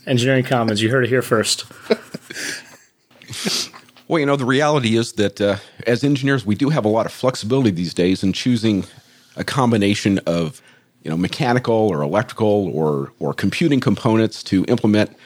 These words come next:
Speaker 2: the systems that we design. And, uh, in fact, the number of choices can, can become overwhelming at times. And so it seems, uh, important that we start to take a look at the relative advantages and disadvantages of each design avenue.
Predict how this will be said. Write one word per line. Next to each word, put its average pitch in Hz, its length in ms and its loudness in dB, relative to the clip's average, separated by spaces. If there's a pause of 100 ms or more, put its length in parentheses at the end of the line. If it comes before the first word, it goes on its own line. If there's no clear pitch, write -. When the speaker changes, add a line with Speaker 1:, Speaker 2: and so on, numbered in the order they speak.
(260)
Speaker 2:
the 92 60 -2
systems 117 440 0
that 92 80 4
we 80 120 -2
design. 76 440 -6 (840)
And, 107 320 4
uh, 95 240 2
in 104 80 0
fact, - 280 -2
the 107 60 0
number 110 160 0
of 92 80 -2
choices - 520 -2
can, 87 280 -4 (280)
can 87 260 -4
become 110 600 0
overwhelming 113 580 2
at 78 100 -8
times. 64 380 -8
And 90 140 -2
so 107 200 2
it - 160 0
seems, 120 420 0
uh, 87 280 2
important - 420 0
that 104 180 -2
we 98 240 -2 (420)
start 127 320 -2
to 107 280 0
take 123 180 -4
a 120 60 0
look 117 340 -2
at 92 240 0
the 87 140 -2
relative 113 360 0
advantages 110 680 2
and 90 240 -2
disadvantages 104 800 0
of 82 180 -4
each - 300 -2 (300)
design 113 420 2
avenue. 87 440 -2